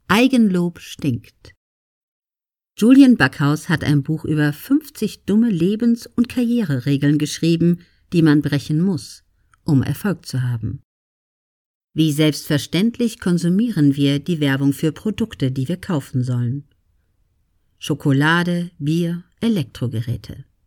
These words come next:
Sie werden in Superlativen beschrieben. Die besten, leckersten oder am höchsten entwickelten Produkte, die man kaufen kann.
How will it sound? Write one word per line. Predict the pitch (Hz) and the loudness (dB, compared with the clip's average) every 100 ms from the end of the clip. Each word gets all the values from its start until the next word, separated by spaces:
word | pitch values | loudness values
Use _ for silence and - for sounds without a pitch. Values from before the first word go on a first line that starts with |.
| _ _ _ _ _ _ _ | _ _ _ _ _ _ _
Sie | - 180 | -2 2
werden | 156 151 170 | 4 2 2
in | 165 160 | 2 2
Superlativen | 156 262 254 220 214 - 180 147 127 | -2 -4 -2 -2 -4 -4 -6 -2 -4
beschrieben. | 131 - 135 123 120 135 147 _ _ _ _ _ _ _ _ | -4 -8 -6 -4 -4 -6 -8 _ _ _ _ _ _ _ _
Die | 151 147 | 0 0
besten, | 143 180 - - 160 | 0 -2 -6 0 2
leckersten | 151 160 175 170 - 165 165 - _ _ _ | 2 0 -2 -4 -4 -2 -2 -6 _ _ _
oder | 240 233 | -2 0
am | 202 180 | -2 -2
höchsten | 269 285 - - | -4 -4 -6 -6
entwickelten | - 165 151 - 147 - 165 | -4 -4 -4 -6 -6 -4 -6
Produkte, | - 208 226 220 - 151 156 _ _ 175 | -6 -4 -4 -4 -2 -2 -4 _ _ -4
die | 143 | -2
man | 143 - | -2 -4
kaufen | 165 131 - 120 | -6 -6 -4 -6
kann. | - 135 | -6 -10